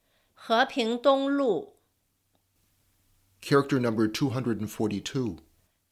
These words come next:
Speaker 1: 本，本地，本地人，日本，日本人，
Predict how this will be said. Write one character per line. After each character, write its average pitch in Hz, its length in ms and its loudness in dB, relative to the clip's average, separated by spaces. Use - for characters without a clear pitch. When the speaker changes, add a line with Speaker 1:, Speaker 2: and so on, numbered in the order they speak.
Speaker 1:
本， 156 680 -4
本 151 400 -2
地， 240 460 -6
本 156 280 -2
地 262 180 -2
人， 175 600 0
日 294 340 0
本， 139 720 -2
日 330 200 -2
本 147 320 0
人， 147 540 -6